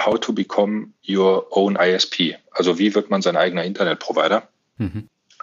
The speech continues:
Speaker 1: Ähm, das war sechsundneunzig, wie gesagt. Und neunzehnhundertsechsundneunzig war Internet in Deutschland quasi unbekannt oder in den Kinderschuhen.
Speaker 2: Ja.
Speaker 1: Und ich war dann einer der ersten, die ein, also ich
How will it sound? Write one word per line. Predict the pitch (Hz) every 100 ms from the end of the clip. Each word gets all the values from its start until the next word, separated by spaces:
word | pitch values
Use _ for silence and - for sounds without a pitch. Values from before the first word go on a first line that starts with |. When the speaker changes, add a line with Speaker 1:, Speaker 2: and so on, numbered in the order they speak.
| -
Speaker 1:
Ähm, | 90 87
das | 87 -
war | 90
sechsundneunzig, | 90 - 87 90 113 - 123
wie | 135
gesagt. | 120 113 113 -
Und | - 98 92 - - - - -
neunzehnhundertsechsundneunzig | 92 90 98 95 - 85 95 - 101
war | 85
Internet | 95 98 101 98 -
in | 87
Deutschland | 85 - - 185 - - - _ _ _ _ _ _ _
quasi | - 87 90
unbekannt | 87 92 85 78 80
oder | - 80
in | 87
den | 87
Kinderschuhen. | - 98 - - 104 120 - - - - -
Speaker 2:
Ja. | 92
Speaker 1:
Und | 95 92 -
ich | -
war | 95
dann | 98
einer | 87 92 90
der | 87 87
ersten, | 101 - - 113 107
die | 101 98 95
ein, | 92 95 92 92 - _ _ -
also | 90
ich | - _